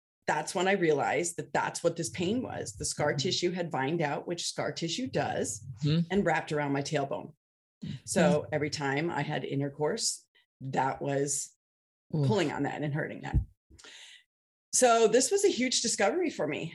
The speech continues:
Speaker 1: And I started working on the scar tissue with the ways that I knew how,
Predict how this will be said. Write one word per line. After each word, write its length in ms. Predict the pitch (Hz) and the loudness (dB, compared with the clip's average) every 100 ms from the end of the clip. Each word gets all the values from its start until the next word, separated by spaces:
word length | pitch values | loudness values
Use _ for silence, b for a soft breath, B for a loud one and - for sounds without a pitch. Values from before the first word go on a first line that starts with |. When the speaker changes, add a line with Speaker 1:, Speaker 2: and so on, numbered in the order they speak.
| - 175 | -8 0
Speaker 1:
And 100 | 190 | 0
I 60 | |
started 640 | 190 - 202 202 208 196 156 | 2 4 4 8 8 6 2
working 400 | 175 185 233 214 | -2 0 0 0
on 200 | 180 202 | 2 2
the 80 | 208 | 2
scar 260 | - 180 | 0 0
tissue 420 | 170 175 170 196 220 | 0 -2 -2 -2 -2
with 100 | 196 | -2
the 80 | 175 | 0
ways 260 | 156 156 160 | 2 2 2
that 100 | 160 | 2
I 100 | 165 | 2
knew 180 | 180 | 2
how, 360 | 185 156 160 | 2 0 0